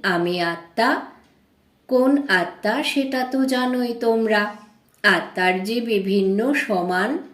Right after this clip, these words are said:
তোমাদের প্রাপ্ত হয়েছে, সেরকম আত্মা করাবনহার হয়ে এই কর্মেন্দ্রিয় দ্বারা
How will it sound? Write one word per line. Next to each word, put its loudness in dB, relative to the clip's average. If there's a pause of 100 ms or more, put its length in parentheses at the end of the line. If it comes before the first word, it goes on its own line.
(120)
তোমাদের 2
প্রাপ্ত 0
হয়েছে, 0 (340)
সেরকম 2 (120)
আত্মা -2 (440)
করাবনহার 0
হয়ে 2 (320)
এই 4
কর্মেন্দ্রিয় 2
দ্বারা 2